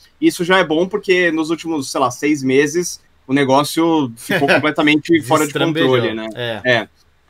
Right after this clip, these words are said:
Speaker 1: É, eu, eu tô muito curioso com o momento, Prandas. É, o momento dessa entrada, é, esse retorno da Nintendo ao Brasil, eu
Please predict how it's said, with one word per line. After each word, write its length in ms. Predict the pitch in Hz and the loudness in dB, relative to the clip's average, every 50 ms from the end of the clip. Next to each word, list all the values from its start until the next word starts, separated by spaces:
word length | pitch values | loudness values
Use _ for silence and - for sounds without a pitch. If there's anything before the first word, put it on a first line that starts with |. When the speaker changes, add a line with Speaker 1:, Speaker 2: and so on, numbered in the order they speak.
| _ - | _ 2
Speaker 1:
É, 540 | 147 147 147 147 147 143 143 139 143 147 - _ - | 6 8 8 10 8 8 8 6 6 4 0 _ 6
eu, 640 | 180 202 220 220 214 214 214 214 202 196 190 185 180 - _ | 6 8 10 10 8 8 8 8 4 4 2 -2 -4 -8 _
eu 100 | 180 185 | -4 0
tô 140 | 180 240 208 | 2 4 4
muito 260 | 202 208 220 - - | 4 4 2 0 0
curioso 540 | - 226 190 196 175 160 165 151 127 143 139 | -4 0 4 6 6 6 6 4 2 -4 -6
com 120 | - 156 | -2 -2
o 200 | 151 151 151 151 | 0 0 0 0
momento, 560 | 151 156 147 139 131 123 117 117 117 - 110 | 0 0 2 2 2 0 -2 -6 -10 -14 -18
Prandas. 680 | - 120 113 113 110 113 110 107 - - - - - _ | -12 -10 -10 -8 -8 -8 -8 -8 -10 -12 -14 -16 -16 _
É, 400 | 123 120 117 113 113 110 110 107 104 | -8 -4 -4 -2 -2 -2 -4 -4 -2
o 80 | 131 | -2
momento 580 | 139 156 170 160 151 147 156 175 208 208 185 190 | 2 2 4 4 4 4 4 2 2 0 -2 -2
dessa 260 | 165 160 156 156 - | -2 -2 -4 -2 -2
entrada, 680 | 160 143 135 - 131 131 131 131 127 123 127 123 120 120 - _ _ _ _ _ _ | -4 -4 -4 0 2 4 4 4 4 0 -4 -6 -6 -8 -14 _ _ _ _ _ _
é, 240 | - 120 120 117 113 | -8 -6 -4 -2 -2
esse 160 | 127 127 - | -2 -2 2
retorno 400 | 143 139 139 - 135 135 135 135 | 0 0 2 0 -2 0 0 0
da 160 | 131 131 131 | 0 0 -2
Nintendo 380 | 131 131 131 123 135 127 127 131 | 0 0 -2 0 0 0 0 0
ao 80 | 131 | 0
Brasil, 500 | 123 127 123 120 113 113 120 131 143 151 - | -2 -2 -4 -4 -6 -2 0 0 0 0 0
eu 400 | 143 151 151 156 156 151 147 135 | 2 4 4 4 4 4 2 -2